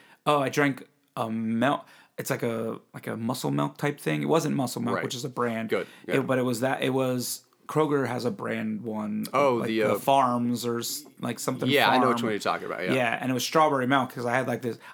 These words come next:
Speaker 1: I love strawberry milk, and I try not to drink it ever because
Speaker 2: Yeah.
Speaker 1: it's strawberry milk. So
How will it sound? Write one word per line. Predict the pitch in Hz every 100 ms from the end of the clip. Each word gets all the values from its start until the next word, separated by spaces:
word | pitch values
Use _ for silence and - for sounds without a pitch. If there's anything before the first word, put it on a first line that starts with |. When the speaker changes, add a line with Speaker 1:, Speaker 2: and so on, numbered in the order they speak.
| -
Speaker 1:
I | 139
love | 117 113 104
strawberry | - - -
milk, | - - - - - -
and | 123
I | 117
try | -
not | 131 120
to | 113
drink | 123 113
it | 113
ever | 113 117
because | 113 120
Speaker 2:
Yeah. | 110 82
Speaker 1:
it's | - - - - _ -
strawberry | - 117 104
milk. | 139 127 - - - -
So | - 156 147 139 135 135 -